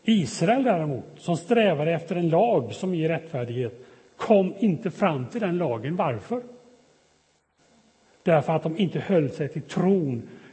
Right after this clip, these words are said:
utan ville hålla sig till gärningarna. Och det här gäller ju inte bara det utvalda folket, det gäller ju oss alla som människor. Och det är precis det här som jag talade om nyss,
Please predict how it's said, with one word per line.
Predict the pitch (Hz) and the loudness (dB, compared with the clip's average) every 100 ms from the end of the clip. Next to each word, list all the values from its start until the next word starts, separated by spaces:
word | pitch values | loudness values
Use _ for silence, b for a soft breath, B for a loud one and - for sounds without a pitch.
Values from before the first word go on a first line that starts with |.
| B | B
utan | 180 170 160 | -4 0 0
ville | 147 180 143 | 0 0 0
hålla | 139 190 151 131 127 | 0 0 0 0 -2
sig | 143 123 | -4 -6
till | - 165 127 120 110 | -4 -4 -4 -4 2
gärningarna. | 156 143 104 92 127 147 131 - - - - _ _ _ _ _ B B B B | 2 2 -2 -6 -2 0 -2 -4 -10 -20 -20 _ _ _ _ _ B B B B
Och | B - 165 | B -2 2
det | |
här | 160 208 | 6 4
gäller | 208 190 151 | 4 0 0
ju | 180 | 0
inte | 165 151 | -2 -2
bara | 139 156 135 | -2 0 0
det | 127 - | -4 -2
utvalda | 180 - - 147 127 135 | -2 -2 -4 -2 -2 -6
folket, | - 160 123 - 127 147 | -4 -2 -2 -6 -10 -8
det | |
gäller | 139 175 139 131 | -2 -2 -2 -4
ju | 143 | -6
oss | 156 139 - | -4 -6 -2
alla | 196 160 123 117 | 0 0 -2 -6
som | 147 127 | -4 -4
människor. | 143 113 117 147 - _ _ _ _ b b b b b | -4 -6 -12 -14 -18 _ _ _ _ b b b b b
Och | b - 170 | b -4 -2
det | |
är | 185 | 0
precis | 226 - 240 - | 0 0 -2 -2
det | 220 | -2
här | - 202 160 | 2 2 2
som | 185 175 | -2 -4
jag | 151 | -2
talade | 185 175 135 | 0 0 0
om | 139 139 | -4 -6
nyss, | 127 - | -8 -10